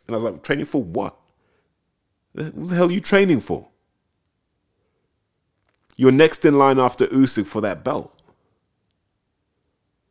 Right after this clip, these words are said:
But they just called a mandatory, what, this year? So they're not gonna call another one for n-, at least it's this time next year. So how are you gonna fill the next year, Joe? On Frank's show. Frank ain't trying to spend a penny.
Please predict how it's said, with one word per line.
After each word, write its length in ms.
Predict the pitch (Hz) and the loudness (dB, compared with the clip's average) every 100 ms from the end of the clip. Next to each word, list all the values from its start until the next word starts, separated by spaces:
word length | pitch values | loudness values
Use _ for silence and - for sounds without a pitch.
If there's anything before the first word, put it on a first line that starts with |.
| _ _ _ _ - | _ _ _ _ 0
But 100 | 120 | 0
they 80 | |
just 220 | 123 147 - | 2 0 0
called 260 | 147 143 | 2 2
a 40 | 120 | 2
mandatory, 600 | 120 123 110 - 117 107 | 0 -2 -4 -6 -4 -2
what, 240 | 104 92 | -4 -4
this 220 | 107 - | -6 -4
year? 240 | 113 127 185 - | -2 -4 -6 -12
So 140 | - | -4
they're 100 | 139 | 0
not 80 | 139 | 2
gonna 140 | 135 | 0
call 260 | 120 143 135 | 2 2 4
another 280 | 123 135 123 | 2 0 0
one 120 | 117 | -2
for 160 | - | -2
n-, 80 | 117 | -4
at 140 | 113 113 | 0 0
least 500 | 120 151 151 - - | 2 2 0 -8 -12
it's 220 | 110 - | -12 -12
this 280 | - - 120 | -12 -8 -8
time 280 | - 123 113 | -6 -6 -4
next 300 | 107 - - | -4 -6 -2
year. 140 | 147 | -2
So 140 | 120 123 | 0 0
how 60 | |
are 60 | 147 | 2
you 120 | 151 | 0
gonna 160 | 147 139 | 0 -2
fill 220 | 143 135 | -2 -2
the 80 | 127 | -2
next 260 | 127 - | -6 -6
year, 160 | 147 135 | -2 -2
Joe? 320 | - 95 165 _ _ _ _ _ _ _ _ _ _ _ _ _ _ _ _ _ _ _ _ _ - | -2 -4 -4 _ _ _ _ _ _ _ _ _ _ _ _ _ _ _ _ _ _ _ _ _ -8
On 100 | 104 | -6
Frank's 380 | 101 - 160 147 | -4 -4 -4 -4
show. 240 | - 85 | -4 -4
Frank 360 | 67 - 170 160 | -6 -4 -2 0
ain't 120 | 107 | -4
trying 140 | - 95 | -2 -6
to 40 | |
spend 260 | - 92 87 | -4 -6 -6
a 40 | |
penny. 640 | - - 185 214 90 - | -12 -2 -2 0 -2 -4